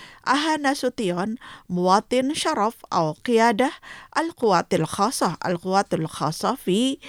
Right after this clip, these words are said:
أوقاف أسوس، في سابع عشر فبراير عام ألف تسعمائة ثمانية وتسعين،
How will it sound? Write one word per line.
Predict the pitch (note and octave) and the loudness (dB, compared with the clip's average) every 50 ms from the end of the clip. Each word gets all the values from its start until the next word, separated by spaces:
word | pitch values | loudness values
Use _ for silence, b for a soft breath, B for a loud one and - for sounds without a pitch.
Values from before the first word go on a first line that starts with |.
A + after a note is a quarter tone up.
| B B B B B B B B B B B _ _ _ _ _ _ _ - | B B B B B B B B B B B _ _ _ _ _ _ _ 2
أوقاف | F3+ E3+ E3 - - - C4 - - - | 2 2 2 0 -2 -4 -4 -2 -2 -4
أسوس، | - F3+ - - A#3 B3 D#4+ - - - - B B B B B B B B B B B _ | -4 -4 -2 -2 0 0 0 -2 -4 -6 -8 B B B B B B B B B B B _
في | - D4 D#4+ E4 | 0 2 2 2
سابع | - - C#4+ A#3 A3 F3+ G3 F3+ E3+ E3+ - - | 2 4 4 4 4 4 4 2 2 2 0 -4
عشر | - D3+ E3 D#3+ - - D#4 D4 A#3 F#3+ G3 G3+ | -6 -6 -4 -4 -2 -2 0 0 0 -2 -4 -8
فبراير | - - E3+ F3 E3 F3 E3+ F3 F#3 A3 A#3 B3+ B3+ A#3+ A3 - _ | -4 -4 -2 -2 0 0 0 0 2 4 4 4 4 2 -2 -8 _
عام | - E3+ F#3 G3+ G#3+ G#3+ G#3+ B3 - - - | -2 0 2 2 2 0 -2 -6 -6 -4 -4
ألف | D#3 D3+ D#3 D#3 - - _ | -2 -2 -4 -6 -8 -6 _
تسعمائة | - A#3+ C#4+ - - D4+ C4+ B3 G#3+ F3 F3+ G#3+ | -2 -2 0 0 -2 -2 0 2 2 2 2 2
ثمانية | B3 - F3+ D3 D3+ E3 E3 F#3 G#3 G3 F#3+ | 0 0 -2 -2 -2 -2 -2 -2 -2 -2 -2
وتسعين، | D#3+ C3+ B2 B2 - D#3+ - - D#3+ D#3+ C#3+ G3 | -4 -6 -8 -8 -10 -10 -8 -6 -6 -6 -6 -6